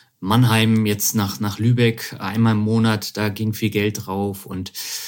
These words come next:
jetzt bin ich vierzig, hab mir ein Vermögen aufgebaut und nun kommen Crash und aller Voraussicht nach eine Rezession. Ähm,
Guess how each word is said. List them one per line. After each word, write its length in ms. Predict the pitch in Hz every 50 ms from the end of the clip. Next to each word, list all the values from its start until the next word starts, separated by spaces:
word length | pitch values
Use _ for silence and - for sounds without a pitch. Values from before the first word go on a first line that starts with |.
| - - -
jetzt 200 | - 113 117 -
bin 100 | 120 110
ich 120 | 104 -
vierzig, 560 | - 131 135 143 - - 180 165 - - - 117
hab 160 | 131 127 127
mir 80 | 127 123
ein 60 | 120
Vermögen 360 | 123 117 110 117 123 127 139
aufgebaut 560 | 131 117 135 131 - - 127 123 135 139 131
und 100 | 127 120
nun 140 | 123 131 135
kommen 260 | 123 - 131 117 117
Crash 320 | 117 - - 120 127 123 -
und 120 | 123 113
aller 180 | 104 113 117 117
Voraussicht 580 | 113 - 110 107 113 117 113 - 117 - -
nach 220 | 113 113 107 104 -
eine 340 | - 107 107 107 110 110 107
Rezession. 800 | 107 104 - - 107 - - - 117 120 123 117 98 95 - 92
Ähm, 200 | 95 101 98